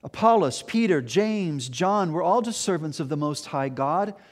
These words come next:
assigned to a particular divine task. We're just men who are trying to walk in obedience to the call of God on our lives. So please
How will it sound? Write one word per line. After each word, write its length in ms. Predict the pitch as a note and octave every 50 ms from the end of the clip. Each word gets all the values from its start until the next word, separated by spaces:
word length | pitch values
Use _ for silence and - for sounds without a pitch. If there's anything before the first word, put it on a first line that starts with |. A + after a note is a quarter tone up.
| _ - -
assigned 500 | C#3+ - - - F3 F3+ F#3+ G3+ F#3+ -
to 180 | - F3+ D#3+ D3+
a 40 |
particular 520 | C#3+ D3+ D3+ - - G3+ F#3+ F#3+ F3+ D#3 D3+
divine 460 | C3 C#3 B2+ D3+ D#3 E3 E3 D#3+ D#3
task. 500 | - - - E3+ E3+ G3 G#3+ - - -
We're 80 | D#3 D3+
just 300 | B2 E3 G3 - - E3
men 460 | D#3 D#3 D#3+ E3+ F3 G3 G#3+ G#3+ - - - - - -
who 120 | - D#3
are 60 | D#3 D#3
trying 380 | D#3 - - F3+ F#3+ G3 G3
to 80 | F3 E3
walk 400 | D3 D3 D3+ E3+ G3 G3+ G3+ -
in 80 | E3
obedience 500 | D#3 D3 C3 D3 D#3+ E3+ G3 G3+ F3+ -
to 60 | - D#3+
the 100 | C#3+ C#3
call 320 | - - D#3+ F3 F#3 F#3
of 140 | E3+ D3+ C#3+
God 200 | D3+ D#3 D#3+ E3+
on 140 | F3+ F#3+ G3
our 60 | E3
lives. 340 | D#3+ E3+ F#3+ G#3 G3 - - - - - -
So 180 | - - G#3+ F#3+
please 640 | G3 - - A3+ A3+ A3 F#3 F#3 F#3+ - -